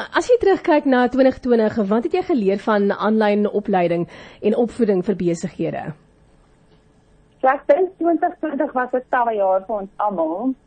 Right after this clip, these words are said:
Speaker 2: en, ehm, twintig eenentwintig met hierdie tweede golf wat kom, ehm, lyk dit baie dieselfde met baie mense by die huis, maar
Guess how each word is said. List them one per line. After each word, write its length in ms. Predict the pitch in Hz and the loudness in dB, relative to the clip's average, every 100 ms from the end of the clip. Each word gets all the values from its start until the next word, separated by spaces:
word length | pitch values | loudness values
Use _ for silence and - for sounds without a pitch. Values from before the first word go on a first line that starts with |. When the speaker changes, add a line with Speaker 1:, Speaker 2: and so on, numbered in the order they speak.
| - - | -20 -8
Speaker 2:
en, 420 | 185 180 180 185 | -4 -2 -2 -2
ehm, 400 | 175 - 170 175 185 175 | -2 0 0 0 -6 -8
twintig 360 | - 220 226 226 | -4 -2 -2 -6
eenentwintig 600 | - 202 202 202 190 190 | -4 -4 -2 0 0 0
met 140 | 185 190 | -2 0
hierdie 280 | 185 190 - | 2 0 0
tweede 320 | 226 208 196 | 0 0 -2
golf 340 | - 214 196 | 0 2 2
wat 140 | 175 170 - | 2 -4 -2
kom, 380 | 185 175 170 170 _ _ _ - | 0 2 0 -6 _ _ _ -4
ehm, 400 | 180 165 165 165 | 2 4 2 0
lyk 220 | 160 170 | 0 0
dit 140 | 208 196 | -2 -4
baie 200 | 185 185 | -2 -2
dieselfde 480 | 180 - 185 - 175 | -2 -2 -2 -2 -6
met 160 | 165 | -6
baie 220 | 175 180 | -4 -4
mense 280 | 180 180 185 | -4 -4 -2
by 80 | 185 | -2
die 100 | 170 | -2
huis, 380 | 160 180 170 165 - _ | 0 0 0 -2 -6 _
maar 540 | 214 190 190 185 185 | 0 2 2 0 -4